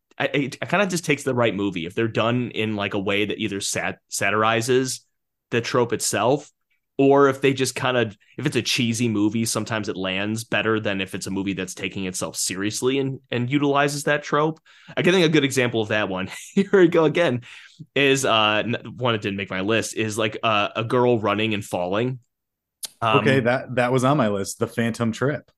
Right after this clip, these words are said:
Speaker 1: Oh, Phantom Trip. I'm sorry to say, well, let's talk about it now.
Speaker 2: Yeah, yeah. Um, what do you think about The Phantom Trip?
Speaker 1: I,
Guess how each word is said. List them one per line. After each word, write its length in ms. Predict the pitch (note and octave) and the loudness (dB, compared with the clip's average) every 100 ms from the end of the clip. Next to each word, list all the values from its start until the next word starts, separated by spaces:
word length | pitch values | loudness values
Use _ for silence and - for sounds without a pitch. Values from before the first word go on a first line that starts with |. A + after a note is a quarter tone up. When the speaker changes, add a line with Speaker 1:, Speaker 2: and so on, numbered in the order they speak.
| _ C3+ | _ 2
Speaker 1:
Oh, 360 | D#3+ D#3+ A2+ - | 4 4 2 0
Phantom 300 | D3+ D#3 D3+ | 2 2 0
Trip. 220 | E3 C3 | 0 2
I'm 120 | B2 | 0
sorry 240 | A#2+ G#2+ A#2 | 0 0 0
to 40 | |
say, 140 | A#2+ - | -2 0
well, 260 | C3 C3+ | 2 2
let's 200 | C#3 C3+ | 0 -2
talk 200 | D#3 C3 | 2 2
about 180 | C3+ C#3 | 2 2
it 60 | C#3+ | 4
now. 320 | F3+ A#2+ F#2 G2+ | 2 2 -2 -6
Speaker 2:
Yeah, 260 | D3+ G#3 | 0 2
yeah. 320 | E3 G#3 F#2+ F#2+ _ _ _ - | 2 0 -2 -8 _ _ _ 0
Um, 280 | C3 C3 B2+ | 2 4 4
what 100 | C#3 | 4
do 60 | |
you 100 | F#3+ | 4
think 200 | F#3 A2+ | 2 0
about 180 | G2+ F#2+ | 0 -4
The 60 | F#2 | -8
Phantom 340 | F2+ E2 F2+ | -12 -14 -16
Trip? 280 | - F2 F2 - | -14 -12 -12 0
Speaker 1:
I, 120 | E3+ | 0